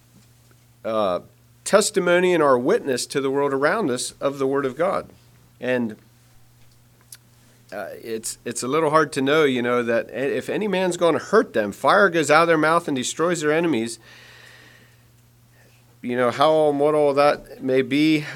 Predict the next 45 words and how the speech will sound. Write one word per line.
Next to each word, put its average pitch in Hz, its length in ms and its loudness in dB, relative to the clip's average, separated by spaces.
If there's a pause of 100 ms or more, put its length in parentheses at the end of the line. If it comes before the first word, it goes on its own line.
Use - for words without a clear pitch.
um, 98 440 -6 (500)
a - 40 -20
couple 127 260 -8
of 117 120 -14
ways 139 260 2
of 127 120 -4
looking 120 300 0
at 101 160 0
it, 101 40 -4
I'm 104 120 -6
sure. 110 340 -4
But 120 300 -4
in 135 160 -2
verse 165 280 0
six, 202 400 0
it 131 200 -4
gives, 139 520 -4 (240)
um, 98 360 -4 (500)
the 113 140 -10
power 185 420 4
that 120 180 -2
these 120 200 -6
witnesses 123 500 -4
have. 143 400 -2 (640)
They 139 120 4
have 143 200 4
power 175 340 6
to 160 180 -4
shut - 420 2
the 143 100 -2
heaven 147 420 2
that 117 180 -2
it's 107 180 -6
not 143 220 -2
gonna 147 200 0
rain. 139 380 0
They 120 140 -2
have 131 240 -2
power 170 400 4
to 151 240 -4
turn 160 400 -2
the 131 120 0
waters 147 480 0
into 151 280 -4
blood, 127 460 2